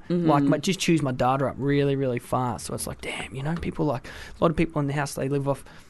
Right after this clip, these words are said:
Speaker 2: Netflix. Well, you wanna watch Net-, you can't do that. It's gone. You got no internet.
Speaker 1: Wow.
Speaker 2: What
Speaker 1: So
Speaker 2: about this?
Speaker 1: you, you found it tough?
Speaker 2: Yeah, 'cause I try not to use my f-, I try to use Wi-Fi on my phone as much as possible anyway,
Speaker 1: Yeah.
Speaker 2: just to try to save on the data.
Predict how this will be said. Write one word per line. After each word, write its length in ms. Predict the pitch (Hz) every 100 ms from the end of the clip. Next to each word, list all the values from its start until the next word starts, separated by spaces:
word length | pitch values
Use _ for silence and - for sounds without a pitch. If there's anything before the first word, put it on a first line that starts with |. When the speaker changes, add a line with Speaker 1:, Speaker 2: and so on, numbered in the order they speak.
| - 143
Speaker 2:
Netflix. 680 | 165 - 190 175 - - - -
Well, 140 | 123 120
you 40 |
wanna 140 | 139 139
watch 260 | 135 -
Net-, 140 | 147 127
you 60 |
can't 260 | - 165 190
do 100 | 180
that. 400 | 185 220 220 - - - -
It's 100 | -
gone. 380 | 233 294 - 131
You 60 |
got 140 | 247 254
no 60 |
internet. 400 | 254 370 - -
Speaker 1:
Wow. 640 | 160 160 160 156 156 151 - -
Speaker 2:
What 120 | 233
Speaker 1:
So 60 | 196
Speaker 2:
about 80 | 233
this? 220 | 226 196 180
Speaker 1:
you, 100 | 208
you 60 |
found 300 | 214 220 226
it 100 | 202 -
tough? 500 | 220 147 - - - - -
Speaker 2:
Yeah, 320 | 175 311 233 208
'cause 120 | 220
I 120 | 311
try 240 | 330 - 294
not 140 | 269
to 80 | 220
use 160 | 214 202
my 80 | 185
f-, 160 | 175
I 100 | 180 202
try 220 | 262 247
to 60 |
use 140 | 240 202
Wi-Fi 500 | 160 170 185 202 175
on 80 | 165
my 120 | 143
phone 340 | - 165 156
as 100 | 135
much 240 | 147 147 -
as 80 |
possible 440 | - 151 143 147 143
anyway, 460 | 147 151 131 131 147
Speaker 1:
Yeah. 260 | 147 156 139
Speaker 2:
just 160 | 127
to 60 | 131
try 160 | - 170
to 60 |
save 340 | 139 - 151 151
on 120 | 139
the 80 | 123
data. 520 | 147 160 190 -